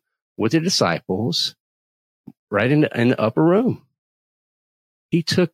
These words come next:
the lowest of the low position, humbled himself,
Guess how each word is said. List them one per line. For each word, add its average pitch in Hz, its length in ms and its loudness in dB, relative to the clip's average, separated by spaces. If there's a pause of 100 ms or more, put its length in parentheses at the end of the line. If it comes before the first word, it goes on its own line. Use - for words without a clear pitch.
the 117 180 2
lowest 123 720 2 (120)
of 117 280 2
the 104 120 2
low 107 540 4
position, 92 800 -2 (1080)
humbled 165 460 2
himself, 87 540 0